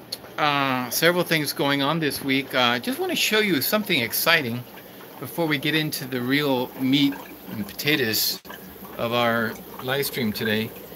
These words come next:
These guys are looking stupendous. Look at the color in these, um, thread fin rainbows. So I haven't put a mop in yet, but I think it's about time. I've got, uh, more males than females.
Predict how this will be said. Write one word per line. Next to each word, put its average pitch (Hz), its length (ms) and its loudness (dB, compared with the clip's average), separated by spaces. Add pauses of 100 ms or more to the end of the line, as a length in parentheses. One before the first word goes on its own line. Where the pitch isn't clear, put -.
(400)
These 285 320 4
guys 123 800 2
are 120 140 -4
looking 156 380 -4
stupendous. - 920 -6 (580)
Look - 120 0
at 302 60 2
the - 80 0
color 135 460 2
in 104 220 4
these, 107 480 0
um, 101 480 0
thread 127 380 -2
fin 120 200 0
rainbows. 107 600 -2 (680)
So 156 680 4
I 147 60 -2
haven't 226 320 0
put 185 100 2
a 151 40 2
mop 127 340 0
in 160 200 -2
yet, 160 240 -2
but 123 160 0
I 120 120 2
think 143 320 -4
it's 107 180 -6
about 117 400 0
time. 135 440 -2 (200)
I've 110 220 -6
got, 117 400 -2
uh, 113 160 0
more 120 200 2
males 147 380 2
than 151 160 -6
females. 110 560 -2